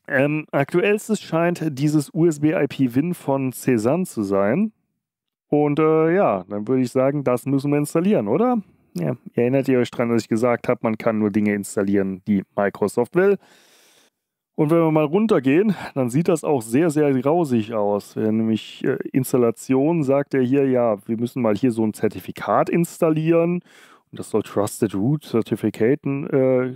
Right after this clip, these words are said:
Certification Authority und Trusted Publisher sein. Und dann soll man noch über den Bootloader so Test-Signing anschalten. Äh, es funktioniert,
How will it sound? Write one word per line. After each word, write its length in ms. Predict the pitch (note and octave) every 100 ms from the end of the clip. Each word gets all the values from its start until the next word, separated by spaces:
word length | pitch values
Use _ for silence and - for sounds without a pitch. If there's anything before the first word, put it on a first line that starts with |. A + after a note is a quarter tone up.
| -
Certification 760 | - A2 - A2 A#2 D#3 -
Authority 680 | C#3 B2+ B2+ C3+ C3 C#3+ C3+
und 160 | B2 G2+
Trusted 360 | A#2+ - A2+
Publisher 540 | - C#3 F3 E3 D#3 C#3+
sein. 560 | B2 C3 C3+ C3+ C3+ C3+ - - - - -
Und 60 | -
dann 120 | G2+
soll 200 | G2+ A2+
man 120 | A#2+
noch 140 | A2+ G#2
über 340 | A#2 A2 G#2+
den 280 | G2+ G2+ F#2+
Bootloader 1040 | - C3 E3 C3+ C3+ C3+ C3 B2+ B2 B2 A2+
so 240 | G#2+ G#2 -
Test-Signing 1300 | - C3 D3 - - - C#3+ D3 D3 D3+ D3+ D3+ D3+ D#3 -
anschalten. 1200 | A#2+ C#3+ D#3 - - B2+ C#3 C#3 _ C#3+ D3 D3 - - _ _ _ _ _ _ _ _ _ _ _ _ _ _ _ -
Äh, 640 | C3+ C#3 C3+ C3 B2+ B2 A#2 - - - - _ _ _ _
es 220 | C#3+ C3
funktioniert, 920 | - C#3+ B2+ - B2+ B2+ F3+ A3 -